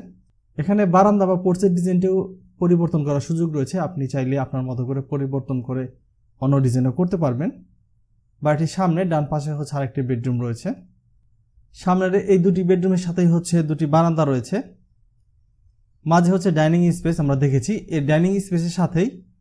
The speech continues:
ডান পাশে হচ্ছে কিচেন এবং বাঁ পাশে হচ্ছে একটি কমন টয়লেট। এই বাড়িতে চারটি বেডরুমের সাথে হচ্ছে দুটি টয়লেট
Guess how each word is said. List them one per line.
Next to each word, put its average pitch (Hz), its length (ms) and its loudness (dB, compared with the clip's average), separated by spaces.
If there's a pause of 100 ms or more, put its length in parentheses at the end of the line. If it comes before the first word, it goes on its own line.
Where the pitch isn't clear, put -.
(140)
ডান 143 280 0
পাশে 160 240 -4
হচ্ছে 165 240 -4 (200)
কিচেন 160 300 -2 (200)
এবং 131 120 0 (120)
বাঁ 139 180 -2
পাশে 123 220 -4
হচ্ছে 123 180 -6
একটি 127 200 -6
কমন 131 280 0
টয়লেট। 143 240 -4 (120)
এই 131 120 -2
বাড়িতে 135 280 -4 (680)
চারটি 160 320 -2
বেডরুমের 156 440 0
সাথে 151 180 -4
হচ্ছে 147 240 -2
দুটি 131 220 0
টয়লেট 135 240 0